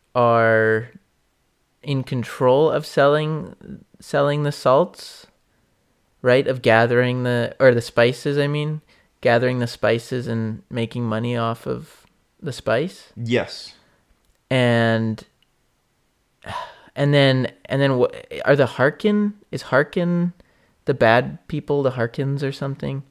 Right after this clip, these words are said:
Speaker 2: <sighs> I
Speaker 1: The villains, anyways, the villains in this movie.
Speaker 2: I'm, I, the names are
Speaker 1: They're
Speaker 2: so
Speaker 1: all competing for
Speaker 2: Ev-,
Speaker 1: power, right?
Speaker 2: eventually I'll have the names, but
Speaker 1: Right.
Speaker 2: it's so, it's so hard.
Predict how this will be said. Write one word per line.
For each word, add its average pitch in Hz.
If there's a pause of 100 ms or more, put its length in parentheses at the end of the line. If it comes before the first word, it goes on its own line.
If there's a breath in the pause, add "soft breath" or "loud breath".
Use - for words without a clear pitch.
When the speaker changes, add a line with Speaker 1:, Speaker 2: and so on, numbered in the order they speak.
(880)
Speaker 2:
<sighs> -
I 131 (1600 loud breath)
Speaker 1:
The 147
villains, 139
anyways, 120
the 131
villains 131
in 117
this 113
movie. 110 (480 soft breath)
Speaker 2:
I'm, 123 (240)
I, 120
the 127
names 131
are -
Speaker 1:
They're 151
Speaker 2:
so -
Speaker 1:
all 165
competing 160
for 127
Speaker 2:
Ev-, 120
Speaker 1:
power, 107
right? 110
Speaker 2:
eventually 120
I'll 95
have -
the 90
names, 67
but 90
Speaker 1:
Right. 123
Speaker 2:
it's 107
so, 110
it's 98
so 90
hard. 85